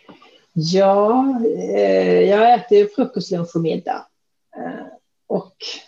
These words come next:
samma middag då två dagar i sträck.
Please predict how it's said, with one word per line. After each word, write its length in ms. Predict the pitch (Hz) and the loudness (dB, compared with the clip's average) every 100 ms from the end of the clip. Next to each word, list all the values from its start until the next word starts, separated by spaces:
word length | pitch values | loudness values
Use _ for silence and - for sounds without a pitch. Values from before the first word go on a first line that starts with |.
| _ _ _ _ _ _ _ _ _ _ _ _ - | _ _ _ _ _ _ _ _ _ _ _ _ -18
samma 540 | - - 190 160 160 | -16 -4 -2 -2 -2
middag 360 | 165 160 165 165 | 0 0 0 -4
då 120 | 165 | -4
två 140 | - 160 | -4 -4
dagar 160 | - | -4
i 40 | - | -8
sträck. 300 | - - | -12 -16